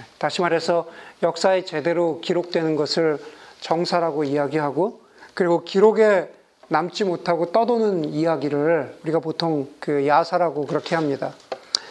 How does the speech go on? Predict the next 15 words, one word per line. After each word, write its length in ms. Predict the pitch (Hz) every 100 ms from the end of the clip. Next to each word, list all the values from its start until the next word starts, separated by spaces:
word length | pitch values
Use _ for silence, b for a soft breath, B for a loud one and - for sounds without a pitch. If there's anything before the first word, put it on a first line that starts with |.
| B B B -
어, 380 | 180 160 156 156
야사라 960 | 156 185 196 262 269 247 240 233 233 240
가운데에도 720 | 220 226 233 233 226 233 226
근데 240 | 226 214 208
어떤 320 | 175 - 233
경우에는 460 | 220 208 208 208
좀 160 | 202 202
더 100 | 208
신뢰할 440 | - 302 302 269
만한 440 | 254 233 220 196 180
그런 240 | 196 202
이야기들이 460 | 175 185 185 190 180
있을 260 | 139 175 147
때가 380 | 165 165 151 196
있죠. 400 | 170 - 143